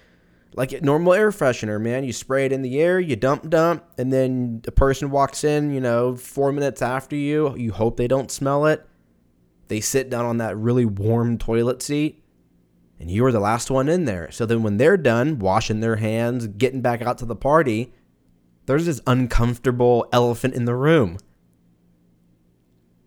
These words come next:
But I was doing that, and I looked, and it said you spray it in the toilet bowl first, and then you dump. Well, it didn't say dump,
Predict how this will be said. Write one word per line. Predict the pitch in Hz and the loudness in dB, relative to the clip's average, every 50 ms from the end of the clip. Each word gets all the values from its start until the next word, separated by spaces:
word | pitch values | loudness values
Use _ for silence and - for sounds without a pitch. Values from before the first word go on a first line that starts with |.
| _ _ _ _ _ _ _ - | _ _ _ _ _ _ _ -8
But | - 101 | -6 -4
I | 95 | -4
was | 92 - | -4 -4
doing | - 131 143 180 202 180 | -2 0 0 0 2 2
that, | 131 113 117 120 - | 2 2 0 0 -2
and | 123 113 | -4 -4
I | 101 | -2
looked, | 104 123 175 214 220 120 - - | 0 2 2 2 2 2 -2 -2
and | 127 131 | -4 -4
it | 123 - - | -4 -4 -6
said | - - - 247 262 240 160 | -10 -4 -2 -2 -2 -2 -2
you | 120 | -4
spray | 113 - - - 117 147 147 156 | -6 -6 -8 -4 0 2 2 2
it | - - - | 0 0 -4
in | 139 131 135 151 160 160 | 0 0 2 2 0 0
the | 143 - | -2 -2
toilet | - - 147 131 131 135 135 | -2 -2 -2 0 0 0 -2
bowl | 131 131 123 107 | -2 -4 -4 -4
first, | - - - 123 123 135 156 165 - - | -6 -6 -2 -2 0 0 0 -4 -6 -8
and | - 117 113 113 110 110 | -6 -4 -4 -2 -2 0
then | 120 123 120 113 110 | 0 0 0 0 -2
you | 101 101 | -4 -6
dump. | 95 95 104 95 82 - - _ - | -8 -6 -6 -6 -6 -6 -12 _ -8
Well, | 120 127 131 131 | -2 0 0 0
it | 131 | 2
didn't | 143 147 143 131 | 0 -2 -2 -2
say | - - 110 104 | -4 -4 -4 -4
dump, | 95 107 101 92 90 - | -4 -4 -6 -4 0 0